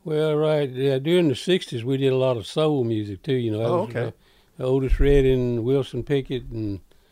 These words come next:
Speaker 1: and all that. We, uh, yeah, besides country, you, like you said, we, we did a kind of a, whatever was popular at the time. We'd listen to the radio, and what was popular, we'd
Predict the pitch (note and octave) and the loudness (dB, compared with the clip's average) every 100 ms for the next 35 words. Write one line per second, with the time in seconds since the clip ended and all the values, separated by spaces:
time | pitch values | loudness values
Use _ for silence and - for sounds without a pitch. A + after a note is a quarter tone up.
0 | _ - - B2 B2 B2 C3 B2 A#2+ C3 | _ -20 -10 -4 -2 0 0 2 2 2
1 | A#2+ A2 G#2+ - - - - - - - | 0 -2 -4 -8 -12 -14 -12 -14 -14 -18
2 | - - - - C3+ A2+ B2 - D#3+ D3+ | -20 -16 -14 -8 -8 -8 -8 0 2 2
3 | C3 - F3 C3+ B2 B2 C3+ C3+ C3 C#3 | 0 2 2 4 2 2 2 0 0 -4
4 | - D3 C#3 A#2+ C3 B2 C3 B2+ B2 A#2+ | 0 2 4 2 -2 -2 -2 2 2 0
5 | - C3 A#2+ G#2+ G2+ - _ _ _ - | 0 0 2 0 -4 -8 _ _ _ -6
6 | C#3+ C#3+ D3 B2+ A2+ - - D#3 D3 C3 | 0 4 4 2 -4 -6 0 2 0 -2
7 | A#2+ A2 A2 A2+ A2+ C3+ C#3+ C#3 A#2+ B2 | -4 -4 -4 -10 -6 0 2 4 4 2
8 | B2 A2 A#2+ B2+ C3 B2+ C3 A#2 B2 B2+ | 2 -2 -12 -2 -2 0 -2 0 4 4
9 | A#2+ A#2+ C3 C3 A#2+ A#2 B2 A#2 - _ | 4 4 4 4 2 2 0 -2 -8 _
10 | C3 C3 - B2 C3 B2 A2+ | 0 0 0 -2 -2 -2 -6